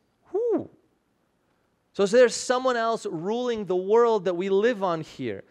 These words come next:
while Christ reigns in our hearts, there's also a different kingdom that's set up here. And so these people have chosen to realize that they are choosing for Christ. And at this present moment now, we have an understanding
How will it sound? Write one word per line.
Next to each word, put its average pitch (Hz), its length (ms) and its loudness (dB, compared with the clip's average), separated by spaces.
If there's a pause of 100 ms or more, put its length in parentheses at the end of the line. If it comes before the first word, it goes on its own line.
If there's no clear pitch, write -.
(120)
while 180 180 0
Christ 214 420 -6
reigns 202 440 0
in 190 80 -2
our 160 80 -2
hearts, 202 420 0
there's 180 240 -2
also 196 340 -2
a 185 40 0
different 185 400 -6
kingdom 196 420 -6
that's 151 160 -6
set 180 240 -4
up 202 220 -8
here. - 220 -20 (1300)
And 185 100 -8
so 220 320 0 (300)
these 240 420 -2
people 214 520 -4
have 185 200 -2
chosen 233 680 2
to 196 140 -4
realize 190 720 -2
that 175 140 -10
they 226 120 2
are 240 80 4
choosing 240 500 -2
for 180 160 -4
Christ. 233 500 -2
And 190 120 -2 (260)
at 220 220 0
this 254 180 -4
present 233 640 -2
moment 190 640 2
now, 208 260 -4
we 220 220 -4
have 208 320 -4
an 202 100 -2
understanding 190 800 -4